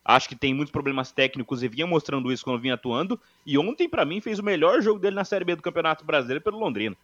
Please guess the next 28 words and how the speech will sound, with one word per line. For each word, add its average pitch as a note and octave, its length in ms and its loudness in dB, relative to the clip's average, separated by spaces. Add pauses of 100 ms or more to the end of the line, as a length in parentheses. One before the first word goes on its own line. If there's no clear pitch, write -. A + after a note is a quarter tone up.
(320)
Né? A#2+ 180 -2
Um A#2 120 0
jogo D#3+ 200 2
muito F#3 380 -2
sólido D3 460 2
do A#2+ 80 -14
Salomão, A#2 260 2
muito D#3 160 -4
tranquilo, D3+ 540 -4
defensivamente, C3+ 760 -4
ofensivamente. B2+ 560 -2 (380)
Algumas C#3 260 -4
passagens C3 600 2
também A#2 360 -4
ajudando B2+ 460 -4
ali A#2 260 -2
na, G#2 340 -4
no A2 120 -4
ataque, A2+ 480 0
né? G#2+ 160 -4
Com G#2 160 -10
o F#2+ 60 -8
Paulinho A2 300 -2
Mocelin, G#2 440 -6
principalmente. G#2 760 -8 (260)
Descendo C3+ 540 2
algumas C3 220 -2
oportunidades, A#2 720 -2